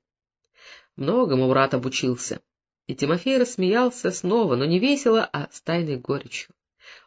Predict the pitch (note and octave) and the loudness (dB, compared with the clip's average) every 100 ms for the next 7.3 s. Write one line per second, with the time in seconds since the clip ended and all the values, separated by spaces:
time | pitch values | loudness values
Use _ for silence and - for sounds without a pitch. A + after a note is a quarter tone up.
0 | - G3+ A3 G#3 G#3 F#3 F#3 - C4 A#3+ | -2 2 4 2 2 0 0 0 0 2
1 | A#3+ D#3+ - F#3+ F3+ E3+ - D3+ - C3 | 2 0 2 2 4 4 0 -4 -6 -4
2 | C3+ A3 A3 _ - - _ C3+ F3 C4 | 0 0 -2 _ -20 -20 _ 0 4 4
3 | B3+ C4+ C4 B3 B3+ B3 B3 A#3+ A3 C3+ | 4 4 2 2 4 4 2 0 0 -2
4 | C#3 - - _ _ _ _ - F3 C4 | -6 -12 -20 _ _ _ _ -6 0 0
5 | B3 C#3 C#3+ D#3 F3 F3+ A3 G3 - G3+ | 0 0 2 4 4 4 2 0 2 2
6 | F#3+ F3+ F3+ G3 B3 D#3+ C#3+ - D3 D3 | 2 0 0 0 0 0 -2 0 0 2
7 | A3+ E3+ - | 2 0 -2